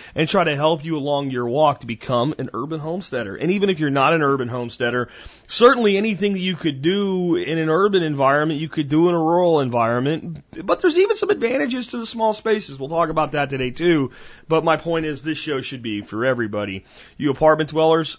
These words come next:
uh, maybe not so much right now. You can do a little bit with your balcony or whatever, but hopefully you have the dream of one day having some land you can work with, because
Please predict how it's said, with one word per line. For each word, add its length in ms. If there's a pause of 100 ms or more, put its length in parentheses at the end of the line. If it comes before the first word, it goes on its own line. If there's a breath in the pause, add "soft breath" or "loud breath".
uh, 440
maybe 520
not 380
so 360
much 220
right 200
now. 420
You 60
can 80
do 80
a 20
little 140
bit 80
with 100
your 80
balcony 460
or 80
whatever, 360
but 220 (340 loud breath)
hopefully 420
you 160
have 300
the 80
dream 360
of 80
one 260
day 180
having 340
some 180
land 260
you 60
can 160
work 260
with, 240
because 800